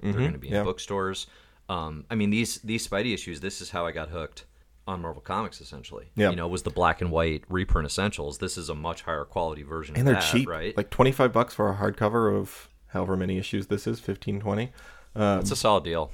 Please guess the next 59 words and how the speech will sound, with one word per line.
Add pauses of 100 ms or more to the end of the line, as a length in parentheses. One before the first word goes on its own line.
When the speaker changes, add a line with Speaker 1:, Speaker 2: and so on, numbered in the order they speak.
Speaker 2:
Yeah,
it's
great.
Uh,
I
really
like
the
Black
Panther
one.
So
I
just,
I, (100)
anyone
who
loves
Plan-,
Panther's
Rage
and
has
bemoaned
the
fact
that
there's
not,
like,
a
good
high
quality
release,
this
is
it. (280)
Oh,
and
another
Speaker 1:
And
that's
Speaker 2:
thing
Speaker 1:
like
Speaker 2:
I
don't (180)
think
I've
brought
up
on
the
show, (140)
which
is
<laughs>
something
we